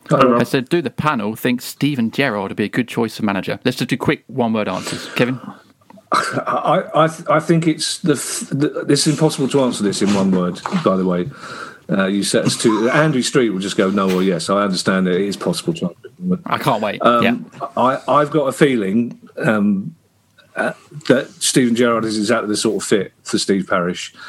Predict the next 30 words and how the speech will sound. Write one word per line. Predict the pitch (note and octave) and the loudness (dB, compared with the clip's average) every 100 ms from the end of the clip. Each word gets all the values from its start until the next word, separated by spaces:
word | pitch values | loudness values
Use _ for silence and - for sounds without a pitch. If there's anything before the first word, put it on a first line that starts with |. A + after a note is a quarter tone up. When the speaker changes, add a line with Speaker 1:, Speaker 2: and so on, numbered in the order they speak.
| - - - - | -16 -16 -14 -2
Speaker 1:
I've | G#2 | 0
got | B2 | 2
a | A2+ | 2
feeling | B2+ A2 | 0 0
it's | G2+ | 0
more | A#2 G#2+ | 2 2
likely | G#2 F#2 | 0 0
to | |
be | G2 | 0
John | F#2 G2 | 2 0
Terry | F#2 G2+ F#2+ | 2 0 2
than | F2+ F#2 F#2 G2 | 0 0 -2 -4
Steven | F2+ A2 F#2 F2+ | -2 0 2 2
Gerrard, | G2+ F2+ E2+ F2 | 2 0 0 -2
but, | - F#2+ - - - - | -2 -2 -4 -8 -12 -12
Speaker 2:
<gasps> | - | -6
Speaker 1:
uh, | F#3 B3 C#4+ D4+ G2+ F#2+ F#2+ F#2+ F#2+ A2 | -2 0 -2 0 0 2 0 -2 -4 0
I | A#2+ | 2
wouldn't, | A#2+ B2 A#2 G#2 G2+ - - - | 2 2 0 -2 -6 -16 -20 -4
I | A2+ C3+ | 2 2
wouldn't | B2+ A#2+ A2 | 2 0 0
want | A2+ F#2+ | -2 0
to | |
be | G#2+ G#2 | 2 2
the, | G2+ F#2+ - _ _ - - - - - - - - | 0 -4 -10 _ _ -16 -12 -12 -14 -18 -20 -20 0
I | |
wouldn't | B2+ C#3+ A#2+ | 2 4 2
want | A#2 | 0
to | A2+ | 2
be | A2 | 0